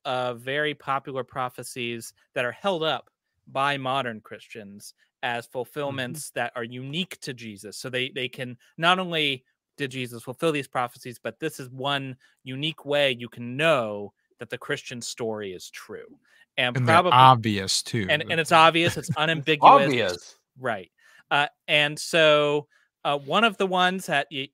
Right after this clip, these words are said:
Speaker 1: I hear a lot is, uh, the virgin birth, which comes from Isaiah seven, uh, or that's, you know, how they
Speaker 2: Verse fourteen. Yes.
Speaker 1: Right. And so, uh,
Speaker 2: Do you wanna read it?
Speaker 1: Yeah,
Speaker 2: The
Speaker 1: so
Speaker 2: prophecy? You wanna,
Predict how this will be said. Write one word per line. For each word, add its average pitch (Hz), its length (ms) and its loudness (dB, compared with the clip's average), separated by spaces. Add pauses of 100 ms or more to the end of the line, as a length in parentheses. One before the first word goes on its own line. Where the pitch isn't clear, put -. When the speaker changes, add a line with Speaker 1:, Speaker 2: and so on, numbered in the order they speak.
(140)
Speaker 1:
I 117 80 -12
hear 117 460 -10
a 107 80 -14
lot 196 420 -2 (140)
is, 120 720 -8
uh, 107 340 -10
the 117 100 -10 (100)
virgin 175 440 -4
birth, 160 440 -2
which 117 280 -6
comes 127 340 -8
from 120 380 -8
Isaiah 113 420 -8
seven, 196 580 -10 (460)
uh, 113 280 -8
or 117 120 -8
that's, 110 300 -10 (100)
you 127 80 -14
know, 101 180 -12
how 110 140 -10
they 101 120 -8
Speaker 2:
Verse 110 260 -4
fourteen. 151 540 -6 (280)
Yes. 92 200 -10
Speaker 1:
Right. 101 140 -12 (640)
And 143 240 0
so, 139 760 2 (160)
uh, 120 300 -2 (540)
Speaker 2:
Do 151 80 -4
you 147 40 4
wanna 151 180 6
read 131 260 0
it? 170 240 2 (400)
Speaker 1:
Yeah, 139 280 0
Speaker 2:
The 127 80 -8
Speaker 1:
so - 140 -2
Speaker 2:
prophecy? 135 400 4
You 147 60 2
wanna, 127 200 4